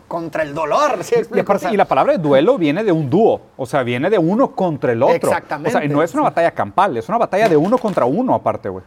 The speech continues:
Speaker 1: Sí, sí, sí, exacto, y eso se me, se me hizo fascinante, ¿no? Cómo, cómo esa, esa etimología, pues, realmente no, eh, incluye ambas definiciones, ¿no? Del duelo como batalla y del duelo como dolor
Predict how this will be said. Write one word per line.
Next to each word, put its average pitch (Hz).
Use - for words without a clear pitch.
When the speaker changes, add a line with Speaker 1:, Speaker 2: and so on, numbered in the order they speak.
Speaker 1:
Sí, 208
sí, 208
sí, 233
exacto, 226
y 170
eso 170
se 247
me, 175
se 160
me 151
hizo 202
fascinante, 175
¿no? 170
Cómo, 175
cómo 160
esa, 202
esa 156
etimología, 170
pues, 170
realmente 175
no, 180
eh, 98
incluye 208
ambas 196
definiciones, 180
¿no? 180
Del 160
duelo 151
como 196
batalla 151
y 190
del 160
duelo 151
como 185
dolor 147